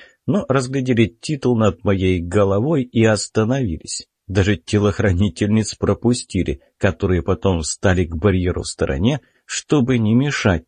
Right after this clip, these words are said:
никому. Народу у столова оказалось немного,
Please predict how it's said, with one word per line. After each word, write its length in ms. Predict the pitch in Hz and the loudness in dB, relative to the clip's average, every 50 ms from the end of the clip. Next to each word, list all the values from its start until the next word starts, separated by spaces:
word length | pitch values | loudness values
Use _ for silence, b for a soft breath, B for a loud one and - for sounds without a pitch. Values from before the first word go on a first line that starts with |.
| _ - | _ -4
никому. 480 | 90 82 - - 95 98 85 69 - _ _ _ _ _ _ _ _ _ _ _ _ _ _ _ _ _ _ _ _ _ _ _ _ _ _ _ _ _ _ _ _ _ _ _ - | -4 -4 -2 -4 -4 -4 -4 -6 -8 _ _ _ _ _ _ _ _ _ _ _ _ _ _ _ _ _ _ _ _ _ _ _ _ _ _ _ _ _ _ _ _ _ _ _ -6
Народу 720 | - - 110 110 110 113 131 147 185 226 233 190 196 185 - | -2 0 2 2 4 2 2 2 2 2 2 2 0 0 0
у 80 | 175 170 | -2 -4
столова 500 | - - - 151 147 156 170 160 147 135 | -4 -2 -4 -2 0 0 2 2 2 2
оказалось 640 | 123 - - 131 123 123 165 185 175 170 160 - - 123 | 2 0 -2 -2 0 0 -2 -2 -2 -2 -2 -4 0 0
немного, 1000 | 123 156 175 160 135 117 113 113 110 110 104 98 90 101 98 98 92 92 80 | 0 2 2 2 2 4 4 4 4 4 2 2 0 -2 -2 0 -2 -4 -6